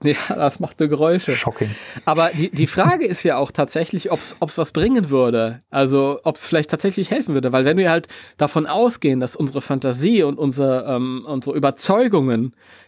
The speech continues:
Speaker 1: die wir tief in uns tragen, äh, einen Einfluss haben,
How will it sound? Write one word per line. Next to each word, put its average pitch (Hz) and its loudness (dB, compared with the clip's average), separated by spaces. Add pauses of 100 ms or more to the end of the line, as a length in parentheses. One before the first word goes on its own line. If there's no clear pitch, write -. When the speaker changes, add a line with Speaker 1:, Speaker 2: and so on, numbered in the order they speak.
Speaker 1:
die 139 4
wir 135 2
tief 156 0
in 151 -2
uns 143 -4
tragen, 131 -2 (520)
äh, 143 2
einen 156 0
Einfluss 247 0
haben, 120 0